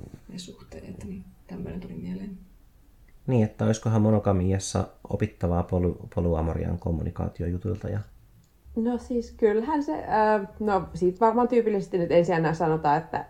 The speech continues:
Speaker 3: että mustasukkaisuus on niinku kimpputunteita,
Speaker 2: Mm.
Speaker 3: mutta tota, että niitä, niiden niinku eritteleminen siinä käsittelyssä auttaa ja ne tunteet on niinku kauhean inhimillisiä ja ymmärrettäviä. Ehkä tuohon Marin pointtiin just tosta niinku polyamoriasta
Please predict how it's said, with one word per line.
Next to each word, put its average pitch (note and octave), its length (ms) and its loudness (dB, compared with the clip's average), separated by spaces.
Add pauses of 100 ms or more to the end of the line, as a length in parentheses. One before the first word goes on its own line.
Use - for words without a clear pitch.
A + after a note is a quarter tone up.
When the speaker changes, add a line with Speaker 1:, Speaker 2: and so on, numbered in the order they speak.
Speaker 3:
että D#3+ 160 -4
mustasukkaisuus D#3+ 680 -6
on D#3 80 -2
niinku D#3 180 -4
kimpputunteita, E3+ 1000 -2 (560)
Speaker 2:
Mm. A2+ 60 4
Speaker 3:
mutta A#2 500 2
tota, C#3+ 560 4
että D#3+ 200 -2
niitä, D3+ 320 2 (100)
niiden E3 320 0
niinku E3 160 -2
eritteleminen F3+ 760 0
siinä F#3 260 -2
käsittelyssä F3 680 -4
auttaa F#3 480 4
ja D#3+ 100 2
ne E3+ 100 -2
tunteet D#3+ 600 -4
on E3 240 0
niinku C3 340 -6
kauhean F#3 460 0
inhimillisiä G3+ 800 2
ja G3 200 0
ymmärrettäviä. G3 840 0 (420)
Ehkä - 180 -10
tuohon E3 180 0
Marin E3 260 2
pointtiin E3 360 0
just E3+ 140 -2
tosta F3 240 -2
niinku F3 240 -2 (140)
polyamoriasta F3 1500 2